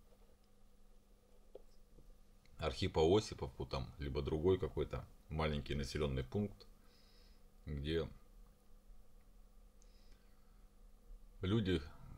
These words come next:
отчасти скептически настроены по поводу коронавируса, отчасти даже шутят над ним, где люди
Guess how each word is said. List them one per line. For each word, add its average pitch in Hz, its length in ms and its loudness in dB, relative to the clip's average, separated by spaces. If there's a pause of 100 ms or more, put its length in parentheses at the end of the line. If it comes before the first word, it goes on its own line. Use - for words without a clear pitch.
(280)
отчасти - 480 4
скептически - 1040 4
настроены 82 640 4
по 71 120 -4
поводу 71 400 0
коронавируса, 69 800 -2 (200)
отчасти - 720 2 (100)
даже 73 340 4
шутят 90 420 0
над 73 180 2
ним, 71 320 0 (2250)
где 80 260 0
люди 85 520 2